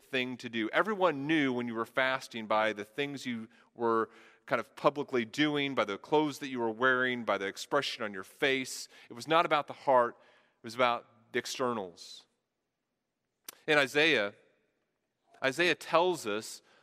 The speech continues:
that not all fasts are acceptable fasts.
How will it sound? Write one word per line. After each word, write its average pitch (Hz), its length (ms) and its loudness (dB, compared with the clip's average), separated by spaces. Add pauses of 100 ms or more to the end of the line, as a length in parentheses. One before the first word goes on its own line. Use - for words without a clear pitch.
(100)
that 139 120 -4
not 147 240 4
all 160 280 6
fasts 139 920 -4
are 113 300 2
acceptable 113 600 -4
fasts. - 920 -8